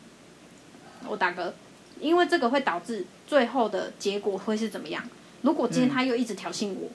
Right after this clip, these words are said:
Speaker 1: 那结果肯定不会好看啊，
Speaker 2: <laughs>
Speaker 1: 对吧？
Speaker 2: 是。
Speaker 1: 如果今天他就是一直耍白目，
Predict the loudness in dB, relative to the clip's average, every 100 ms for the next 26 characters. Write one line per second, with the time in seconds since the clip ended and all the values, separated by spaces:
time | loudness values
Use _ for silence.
0 | -16 -20 -2 -2 0 0 4 4 2 -2
1 | -2 -2 -4 -6 -4 -4 -4 -12 -16 -20
2 | -20 -20 -10 -4 -2 -2 -4 -4 -2 -2
3 | -6 -14 -10 -8 -8 -10 -2 6 8 8
4 | 6 4 6 4 4 0 -2 -2 -2 0
5 | 0 0 0 0 0